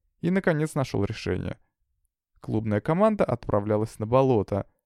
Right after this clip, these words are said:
в полупостроенный охотничий домик.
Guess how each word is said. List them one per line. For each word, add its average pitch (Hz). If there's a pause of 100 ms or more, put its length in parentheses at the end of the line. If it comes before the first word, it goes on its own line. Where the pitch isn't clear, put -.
(280)
в -
полупостроенный 120
охотничий 104
домик. 95